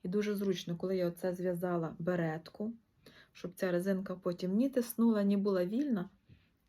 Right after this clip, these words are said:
Я зв'язала оцю гачком поперек. А, добре, вже покажу перед набір. Так,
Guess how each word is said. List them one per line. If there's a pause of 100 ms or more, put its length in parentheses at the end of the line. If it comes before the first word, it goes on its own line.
(100)
Я
зв'язала
оцю (760)
гачком
поперек. (240)
А,
добре,
вже
покажу (500)
перед
набір. (340)
Так,